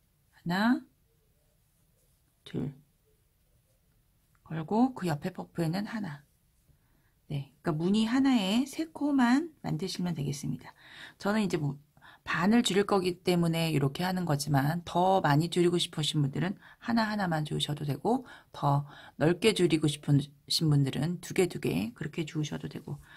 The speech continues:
본인의 손목에 맞게, 어, 줄이시면 되겠습니다. 그 다음 코에 하나, 두 개. 퍼프와 퍼프 사이 그 옆에는 하나.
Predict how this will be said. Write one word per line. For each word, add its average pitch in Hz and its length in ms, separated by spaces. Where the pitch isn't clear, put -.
본인의 170 320
손목에 220 460
맞게, 208 580
어, 147 420
줄이시면 170 460
되겠습니다. - 680
그 - 100
다음 151 340
코에 185 280
하나, 202 580
두 - 160
개. 139 240
퍼프와 226 400
퍼프 214 300
사이 175 340
그 - 140
옆에는 165 480
하나. 196 380